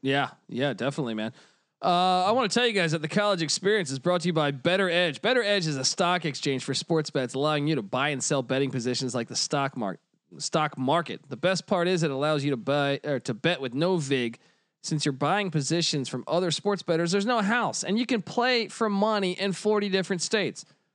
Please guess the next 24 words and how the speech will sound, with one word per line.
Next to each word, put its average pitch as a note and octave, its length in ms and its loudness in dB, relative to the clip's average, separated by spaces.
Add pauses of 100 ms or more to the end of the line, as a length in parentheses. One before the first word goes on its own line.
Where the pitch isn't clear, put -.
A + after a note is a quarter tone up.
(220)
Plus, A#3+ 280 2
they F#3 120 2
are D#3+ 60 2
doing D#3 300 2
a C3 200 0
w-, B2 240 -2
a A2+ 120 -2
weekly B2 400 0
college A#2+ 260 -4
basketball B2+ 340 -2
contest B2 460 -4
Wednesday C#3 400 0
and B2 140 -2
Saturday. C3+ 340 -2
You A2+ 120 0
can A#2 100 -6
play C3+ 180 -2
the, A#2+ 140 -2
against A#2+ 340 -4
the A#2+ 60 -4
database A2+ 500 -2
every C3+ 180 0
single B2+ 240 -2
Wednesday. B2 360 -2